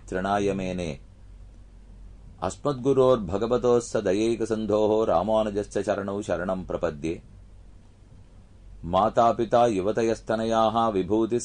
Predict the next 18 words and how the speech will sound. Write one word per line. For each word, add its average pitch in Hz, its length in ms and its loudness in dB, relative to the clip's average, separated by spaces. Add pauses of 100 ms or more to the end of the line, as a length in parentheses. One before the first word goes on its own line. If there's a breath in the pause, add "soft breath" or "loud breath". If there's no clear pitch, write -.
சர்வம் 107 420 0
யதேவ 107 400 2
நியமேன 104 500 -2
மதன்வயானாம். 92 920 -2 (1300)
ஆத்யசனः 131 680 0 (100)
குலபதேர் 120 580 2
வகுளாபிராமம் 110 1000 2
ஸ்ரீமத்ததங்கிரியுகலம் 107 1200 -2
பிரணமாமி 98 560 -2
மூர்த்தனா. 85 500 -6 (2250)
பூதம் 120 420 2
சரஸ்ச 120 360 2
மகதாஹ்வய 113 840 2
பட்டநாத 110 580 0
ஸ்ரீ 117 280 -4
பக்திசார 110 600 2
குலசேகர 107 720 0
யோகிவாஹான். 90 840 0